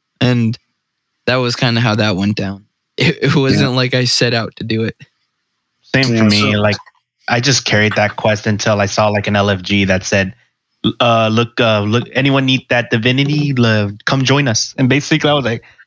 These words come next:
Speaker 3: "Hell yeah, man!" 'Cause, I mean, I, I had that quest for, like, when it first came out,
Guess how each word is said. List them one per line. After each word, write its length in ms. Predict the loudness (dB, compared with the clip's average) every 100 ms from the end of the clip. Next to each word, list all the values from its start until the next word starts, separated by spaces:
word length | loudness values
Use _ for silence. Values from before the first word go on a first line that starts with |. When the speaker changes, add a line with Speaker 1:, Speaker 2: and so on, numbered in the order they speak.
| _
Speaker 3:
"Hell 180 | 0 0
yeah, 280 | 2 0 2
man!" 240 | 0 0
'Cause, 160 | 0 -2
I 60 |
mean, 120 | 0 0
I, 100 | 0 0 0
I 40 |
had 220 | 0 -2
that 160 | -4 -6
quest 300 | -2 -2 -2
for, 100 | -2
like, 260 | -2 -4 -10 _ _ _ _ _ 0
when 180 | 0 2
it 120 | -2
first 300 | -2 -2 -4
came 260 | -2 0 2
out, 240 | 0 -2